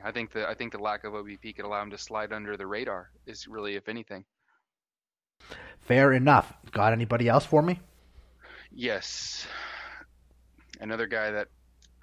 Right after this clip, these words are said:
Speaker 1: I've been quite interested in, uh, is Corey Seager. Uh, again, he's not gonna be a cheap pick. He's gonna be another high draft pick,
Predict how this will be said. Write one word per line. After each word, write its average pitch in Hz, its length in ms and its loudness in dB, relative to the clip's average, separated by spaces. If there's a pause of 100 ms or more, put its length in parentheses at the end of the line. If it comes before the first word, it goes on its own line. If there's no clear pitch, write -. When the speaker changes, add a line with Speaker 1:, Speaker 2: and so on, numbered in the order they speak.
(640)
Speaker 1:
I've 107 120 -12
been 101 220 -8
quite 117 240 -4
interested 101 480 -8
in, 98 300 -10 (760)
uh, 90 100 -6
is - 120 -10
Corey 131 320 -4
Seager. 101 380 -10 (500)
Uh, 87 300 -10 (1000)
again, 107 420 -8 (340)
he's 101 200 -18
not 110 220 -6
gonna 113 180 -12 (220)
be 107 400 -14 (160)
a - 40 -12
cheap 107 300 -10 (100)
pick. 110 300 -6
He's 107 160 -16
gonna 104 140 -8
be 104 160 -8
another 95 280 -6
high 104 160 -4
draft 101 360 -6
pick, 101 180 -10